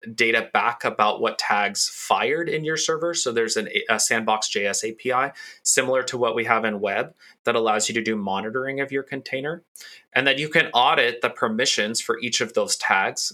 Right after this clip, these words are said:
So because all of the tags are built in Sandbox JavaScript, including the Google tags, you can see what, uh, data those tags, what permission those data's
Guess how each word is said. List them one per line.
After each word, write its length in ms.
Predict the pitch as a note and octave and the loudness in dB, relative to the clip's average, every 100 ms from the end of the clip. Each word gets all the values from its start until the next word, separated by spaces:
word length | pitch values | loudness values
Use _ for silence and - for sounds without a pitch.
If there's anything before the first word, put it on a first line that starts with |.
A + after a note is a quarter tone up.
| - | 0
So 220 | A#2 A2 | 2 0
because 420 | A#2 A2+ C3+ A#2 - | -2 0 0 0 0
all 220 | C3 C#3 | 2 2
of 80 | D#3 | 0
the 100 | C#3+ | 0
tags 360 | C3+ A#2+ A2 | 0 -2 -2
are 60 | A2 | -2
built 280 | G2+ G#2 - | -2 -2 -2
in 80 | G2+ | -2
Sandbox 500 | - G2 F#2+ F#2 - | -2 -2 -4 -4 -4
JavaScript, 540 | F#2 F2 - A2+ - - | -4 -4 -2 -4 -4 -6
including 560 | A#2+ A#2 - D#3+ E3+ C#3 | -6 -6 -6 -4 -2 -2
the 80 | |
Google 320 | A2 C#3 D3 G#2 | -2 -2 -4 -4
tags, 540 | - F#2 - - - - - - - - _ | -4 -4 -4 -8 -8 -16 -20 -20 -20 -20 _
you 160 | - D3 | -2 0
can 180 | D3 A#2+ | 2 2
see 680 | - - D#3+ C#3 B2 C#3 D#3+ _ _ - | 2 0 0 0 -2 -6 -12 _ _ -8
what, 520 | A#2 B2 A#2+ A#2 - - | 0 4 4 2 -2 0
uh, 240 | A#2 A2 | 2 2
data 560 | G#2 A#2 C3+ C#3 G#2+ A#2 | 4 4 6 4 2 2
those 240 | A2+ A2+ - | 2 0 2
tags, 440 | - A#2 A2+ A2 | 4 4 4 2
what 240 | C3 D3+ | 2 2
permission 560 | - C#3 C#3 D3+ C#3 A#2 | 0 0 2 2 2 2
those 220 | A2 G#2+ | 0 0
data's 680 | - G#2+ G#2+ G#2 - - - | 0 0 0 0 -2 -2 -8